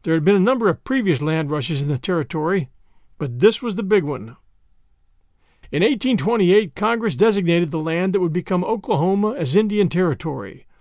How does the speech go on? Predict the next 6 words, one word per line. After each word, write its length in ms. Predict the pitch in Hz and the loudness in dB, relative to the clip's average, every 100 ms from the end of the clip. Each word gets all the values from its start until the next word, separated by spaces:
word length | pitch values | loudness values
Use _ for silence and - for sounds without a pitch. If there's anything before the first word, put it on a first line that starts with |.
| _ _ _ _ _ _ _ | _ _ _ _ _ _ _
White 260 | 147 180 202 | 0 0 2
settlers 440 | - 220 240 196 | -2 -2 -2 0
were 100 | 175 | 2
required 460 | 165 131 170 175 202 | 0 0 -2 -2 -2
to 80 | 220 | -2
leave, 440 | 202 202 196 | 0 2 0